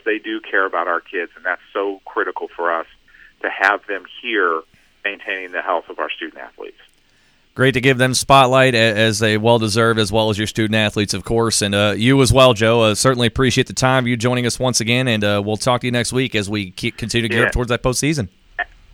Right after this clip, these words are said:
Speaker 1: Absolutely, guys. Thank you so much for having me. Just a quick reminder that senior night wrestling was moved to Thursday, February the sixth, starting at five o'clock with our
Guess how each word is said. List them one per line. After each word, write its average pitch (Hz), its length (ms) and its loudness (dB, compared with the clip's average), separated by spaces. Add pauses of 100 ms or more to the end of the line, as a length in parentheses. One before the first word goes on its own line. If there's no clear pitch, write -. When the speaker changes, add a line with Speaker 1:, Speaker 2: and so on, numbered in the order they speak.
(440)
Speaker 1:
Absolutely, 123 600 -2
guys. 110 240 -2
Thank 156 220 -6
you 151 120 -8
so 147 100 -6
much 139 180 -4
for 127 100 -6
having 123 160 0
me. 123 180 -4
Just 139 100 -10
a - 60 -12
quick 135 260 -8
reminder 120 460 -4
that 110 200 -4 (140)
senior 147 280 -10
night 123 260 -6
wrestling 120 560 -6
was 117 260 -2
moved 117 360 -12
to 104 80 -8 (120)
Thursday, 113 600 -4 (560)
February 120 400 -4
the 110 100 -10 (220)
sixth, 117 340 -4
starting 110 380 -12
at 98 160 -16
five 110 320 -4
o'clock 107 360 -4
with 110 120 -10
our 101 100 -6